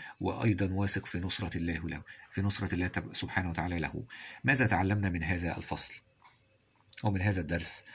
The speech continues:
حق الوطن واجب على أبنائه. طبعًا الوا-، الوطن واجب، له واجب عليك. المصري بطبيعته عزيز النفس، يأبى ويرفض الذل والقهر والخضوع. الإيمان بالله والثقة في نصرته لأصحاب الحقوق.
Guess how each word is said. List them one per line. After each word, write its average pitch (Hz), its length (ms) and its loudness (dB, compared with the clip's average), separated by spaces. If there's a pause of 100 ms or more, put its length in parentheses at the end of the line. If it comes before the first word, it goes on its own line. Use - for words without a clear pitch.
(140)
حق 139 320 2
الوطن 147 520 6 (120)
واجب 92 560 4
على 80 240 4
أبنائه. 101 440 2 (200)
طبعًا 82 300 -2
الوا-، 82 420 0
الوطن 98 500 0
واجب، 98 340 2 (260)
له 95 140 2
واجب 98 340 4
عليك. 73 360 -2 (260)
المصري 104 440 4
بطبيعته 95 520 0
عزيز 107 280 2
النفس، 98 420 2
يأبى 95 280 2
ويرفض 87 380 -2
الذل 85 480 2
والقهر 82 500 0
والخضوع. 87 500 0 (420)
الإيمان 101 380 4
بالله 95 440 4 (120)
والثقة 120 480 -2
في 104 240 2
نصرته 127 600 2
لأصحاب 90 560 2
الحقوق. - 800 2